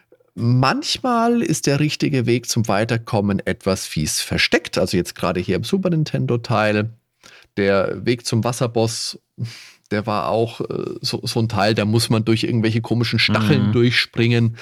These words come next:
Speaker 1: und nimmt dann keinen Schaden. Dann die Wände, durch die man durchgehen muss. Ja, also ich hab das jetzt schon alles auf meinem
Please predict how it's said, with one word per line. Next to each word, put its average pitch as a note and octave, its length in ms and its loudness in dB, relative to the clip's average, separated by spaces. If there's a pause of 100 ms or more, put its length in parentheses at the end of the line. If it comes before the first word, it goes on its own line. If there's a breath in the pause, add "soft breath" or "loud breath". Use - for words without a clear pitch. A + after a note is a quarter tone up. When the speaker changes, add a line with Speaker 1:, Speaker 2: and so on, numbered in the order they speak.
(180 loud breath)
Speaker 1:
und A#2 220 0
nimmt A#2 180 4
dann A2 140 0
keinen G#2+ 260 0
Schaden. G#2 640 0 (260 loud breath)
Dann G#2+ 300 2 (260 loud breath)
die A#2+ 160 4
Wände, A#2 380 4
durch A2+ 160 0
die A2+ 100 2
man A2 220 2
durchgehen G#2+ 540 2
muss. G2 400 0 (1400 loud breath)
Ja, E2+ 460 2 (140)
also C#3+ 160 4
ich D3+ 100 2
hab - 160 0
das D#3 160 2
jetzt C3+ 140 2
schon C#3 240 2
alles C3 340 0
auf B2+ 220 -2
meinem A2+ 420 2